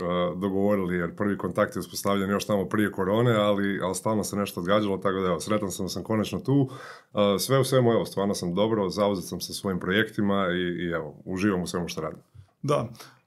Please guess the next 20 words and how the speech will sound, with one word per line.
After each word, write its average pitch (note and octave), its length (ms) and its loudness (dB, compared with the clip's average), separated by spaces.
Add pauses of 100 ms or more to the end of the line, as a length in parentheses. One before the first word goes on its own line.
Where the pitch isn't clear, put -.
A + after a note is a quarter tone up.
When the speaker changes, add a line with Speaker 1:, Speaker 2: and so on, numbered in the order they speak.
(120)
Speaker 2:
A, D3 480 2
evo, F#3+ 220 2
kad, D#3+ 240 2
a, D#3+ 200 6
već F3 280 2
pričamo F3+ 380 4
o B2+ 40 -2
projektima, E3 520 2
možemo E3+ 360 4
se - 120 2
malo E3 280 6
i C#3+ 60 0
na D3 80 -2
njih D3+ 380 0
osvrnuti, D#3 640 2
idemo C#3+ 240 2
zapravo D3 380 2
od A#2+ 100 -6
kraja. D3+ 400 4
Dakle, D3 380 -2